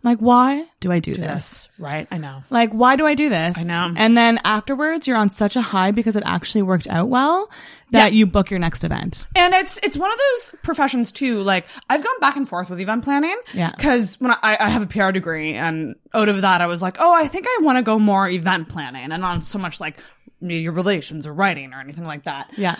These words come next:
Speaker 2: Um, but when I started to work in the field, I was like, "Holy shit, this is so stressful. I don't know if I wanna do this."
Speaker 1: Mm-hmm.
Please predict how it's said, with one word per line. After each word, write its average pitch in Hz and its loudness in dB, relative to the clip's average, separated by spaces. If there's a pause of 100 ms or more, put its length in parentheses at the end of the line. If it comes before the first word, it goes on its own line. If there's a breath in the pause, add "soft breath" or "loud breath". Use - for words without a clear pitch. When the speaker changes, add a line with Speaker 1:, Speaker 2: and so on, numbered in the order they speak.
(120)
Speaker 2:
Um, 180 -2
but 247 -2
when 247 0
I 220 2
started 294 0
to 220 -6
work 262 0
in 381 -2
the 254 0
field, 165 -2
I 170 0
was 170 -4
like, 160 -8
"Holy 190 -2
shit, 185 -2
this 170 -4
is 175 -4
so 175 -2
stressful. 165 -4
I 170 -2
don't 180 -6
know 202 -2
if 180 -8
I 165 -6
wanna 147 -12
do 170 -6
this." 196 0
Speaker 1:
Mm-hmm. 175 0